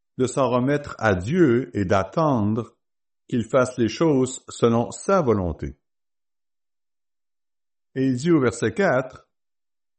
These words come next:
Mais il faut que la patience accomplisse parfaitement son œuvre, afin que vous soyez parfaits et accomplis sans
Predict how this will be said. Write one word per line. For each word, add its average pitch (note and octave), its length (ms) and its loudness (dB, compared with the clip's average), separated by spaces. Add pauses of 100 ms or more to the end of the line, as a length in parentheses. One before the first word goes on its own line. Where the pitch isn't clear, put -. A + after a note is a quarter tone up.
(200)
Mais B2+ 180 4
il B2+ 120 2
faut F3+ 180 6
que D3+ 100 -4
la A#2 140 -2
patience C3+ 640 -2
accomplisse C3+ 680 -2
parfaitement C#3 540 0
son G#2 280 -4
œuvre, A#2+ 500 -4 (480)
afin A#2+ 340 0
que D3 120 2
vous A2+ 100 4
soyez A2+ 340 4
parfaits A#2+ 540 0
et G#2+ 160 2
accomplis C3 800 0
sans B2+ 300 -2